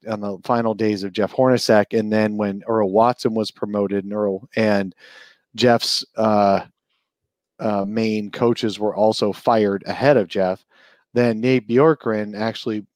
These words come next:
was an, became an assistant then, and then became an ass-, stayed an assistant with Earl Watson for a year and a half, um, and was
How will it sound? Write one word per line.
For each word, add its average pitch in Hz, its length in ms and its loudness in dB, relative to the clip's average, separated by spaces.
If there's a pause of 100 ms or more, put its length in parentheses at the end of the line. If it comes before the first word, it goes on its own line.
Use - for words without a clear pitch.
was 107 260 -6
an, 101 260 -12
became 107 340 -4
an 101 80 -8
assistant 101 560 -4
then, 95 300 -2
and 101 180 -4
then 107 220 -2
became 98 420 -4
an 95 80 -4
ass-, - 240 -10
stayed 113 320 2
an 101 60 -4
assistant 98 560 -4
with 98 160 -6
Earl 95 200 0
Watson 101 380 0
for 98 160 -6
a 95 60 -2
year 92 160 0
and 87 100 -4
a - 20 -6
half, 90 340 -4 (680)
um, 101 580 2 (160)
and 104 420 -2 (120)
was 104 340 -2